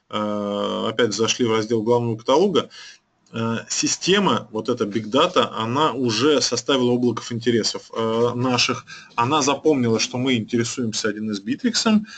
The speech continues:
и она запомнила, что мы интересуемся автомобилями. И среди товаров, которые она, а, найдет на сайте с кондитерскими изделиями, она в первую очередь, э, предложит нам, э, тортик один эс Битрикс и то-,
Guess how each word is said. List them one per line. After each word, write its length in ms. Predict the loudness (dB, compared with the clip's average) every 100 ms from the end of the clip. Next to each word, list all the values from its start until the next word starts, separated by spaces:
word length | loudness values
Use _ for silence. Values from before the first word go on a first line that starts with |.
| -8 0
и 100 | 0
она 180 | 2
запомнила, 400 | 0 0 0 0
что 200 | -2 -2
мы 80 | -2
интересуемся 640 | -2 -4 -6 -6 -6 -6
автомобилями. 600 | -6 -8 -8 -6 -8 -10 _ -20 -8
И 100 | 0
среди 300 | 0 0 -4 0
товаров, 480 | 2 4 4 2
которые 380 | 0 -4 0 0
она, 420 | 0 -2 -2 -4 -8
а, 220 | -10 -10
найдет 500 | -4 -2 0 -2 -4
на 260 | -6 -6 -4
сайте 540 | -2 -2 -4 -8 -8
с 80 | -10
кондитерскими 640 | -10 -12 -12 -12 -8 -8
изделиями, 420 | -2 0 0 0
она 160 | -2 -4
в 100 | -2
первую 320 | 2 4 4
очередь, 380 | 2 0 -6 -10 -20 -20 _ _
э, 200 | -6 -4
предложит 580 | -2 -2 2 2 2 -2
нам, 220 | -2 -2 -6
э, 600 | -6 -4 -2 -2 -2 -4 -4
тортик 440 | -4 -2 -6 -12 _
один 240 | -10 -8 -6
эс 100 | -6
Битрикс 440 | -6 -4 -4 -4
и 160 | -4 -6
то-, 220 | -6 -8